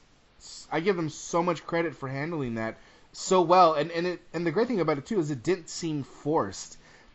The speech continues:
Um, it wasn't like some plot device. It was just very, it was handled, uh, very, very well. Um, you know, and, and so, you know,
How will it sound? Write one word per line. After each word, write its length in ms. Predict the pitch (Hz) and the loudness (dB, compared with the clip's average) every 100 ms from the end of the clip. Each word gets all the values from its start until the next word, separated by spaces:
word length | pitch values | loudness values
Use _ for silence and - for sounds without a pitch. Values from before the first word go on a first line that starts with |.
| _ - | _ -4
Um, 340 | 135 131 117 117 | 2 4 2 -2
it 60 | 139 | 0
wasn't 640 | 165 170 151 - 123 - | 0 0 -6 -12 -16 -6
like 260 | 135 131 - | -4 -4 -8
some 260 | - 151 | -6 -6
plot 340 | - 151 156 135 | -2 2 2 0
device. 320 | 117 110 131 | -2 -4 -2
It 60 | |
was 140 | 135 135 | -4 -2
just 360 | 160 151 - - - | -4 -6 -10 -20 -20
very, 500 | 113 110 123 139 139 | -14 -4 -2 -2 -2
it 80 | 123 | -4
was 140 | 120 | -6
handled, 340 | 131 131 127 117 - - - - | -6 -4 -6 -8 -20 -20 -20 -6
uh, 320 | 117 117 110 101 | 0 2 0 -2
very, 320 | 110 135 139 | 0 0 2
very 260 | 127 117 | 0 -2
well. 440 | 110 131 135 92 - - | -2 0 0 -2 -6 0
Um, 340 | 135 123 120 151 | 2 2 -2 -4
you 100 | 147 | -4
know, 120 | 139 143 - _ - | -4 -10 -20 _ -8
and, 200 | 156 156 | -8 -6
and 180 | 143 | -8
so, 240 | - 175 180 | 0 0 0
you 120 | 180 | -2
know, 180 | 160 | -4